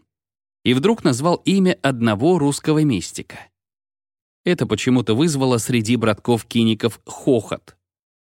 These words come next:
«Гондон!» — громко сказал один из них на весь зал.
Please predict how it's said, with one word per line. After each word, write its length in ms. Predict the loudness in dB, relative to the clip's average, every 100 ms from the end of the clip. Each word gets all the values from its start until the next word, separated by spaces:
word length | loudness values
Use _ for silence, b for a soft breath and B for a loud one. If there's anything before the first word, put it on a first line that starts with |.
| _ _ -6
«Гондон!» — 960 | -2 2 2 2 4 2 0 -4 -10 _ _ _ _
громко 420 | -2 0 0 -2
сказал 400 | -4 -2 0 0
один 240 | 0 0 -2
из 160 | -2
них 240 | -2 -2 -2
на 220 | -2 0
весь 200 | 0 -2
зал. 360 | -2 -4 -4